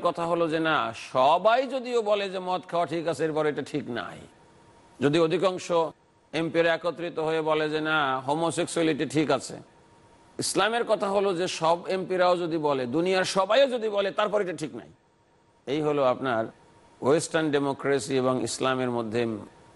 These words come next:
আপনার ফান্ডামেন্টাল ডিফারেন্স হলো এখানে, মৌলিক পার্থক্যটা হলো এখানে। সেজন্য আপনি যে দেশে আছেন, যে সমাজে আছেন,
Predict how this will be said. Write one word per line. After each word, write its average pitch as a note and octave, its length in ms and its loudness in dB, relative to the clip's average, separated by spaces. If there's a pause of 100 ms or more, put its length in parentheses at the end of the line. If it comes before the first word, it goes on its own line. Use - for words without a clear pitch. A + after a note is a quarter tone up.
(280)
আপনার A#2 300 2 (640)
ফান্ডামেন্টাল C#3+ 680 2
ডিফারেন্স B2 420 0
হলো A#2+ 200 2
এখানে, A2+ 240 -2 (120)
মৌলিক A#2+ 340 2
পার্থক্যটা A#2 600 -4
হলো G#2+ 220 0
এখানে। - 260 -14 (800)
সেজন্য A#2+ 260 2 (100)
আপনি C3+ 120 -4 (100)
যে C3+ 60 2 (100)
দেশে D3 260 0
আছেন, D#3+ 200 -2 (120)
যে D3 80 4 (180)
সমাজে E3 480 0
আছেন, G#2+ 240 -8